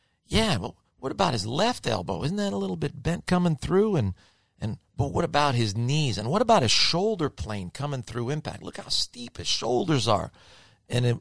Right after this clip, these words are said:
it was like, "Wait a second. What's he trying to do?"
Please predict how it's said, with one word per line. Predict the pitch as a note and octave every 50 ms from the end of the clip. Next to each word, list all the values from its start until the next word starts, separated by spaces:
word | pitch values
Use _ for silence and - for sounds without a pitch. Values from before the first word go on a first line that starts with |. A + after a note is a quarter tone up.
| - -
it | C3
was | B2 A#2+ G#2
like, | G#2+ G2+ G2 E2+ - _ _ _ _ _ _ _ _ _ _ _ _ _ _ _ _ _ _ _
"Wait | - B2+ D3
a | B2+
second. | - - - - - - - _ _ _ _ _ _ _ _ _ _ _
What's | - C3 G#3 A#3 -
he | - G#3
trying | - - F#3 F3+ F#3+ F3+
to | F#3
do?" | F3+ G#3+ G3+ C#3+ A#2+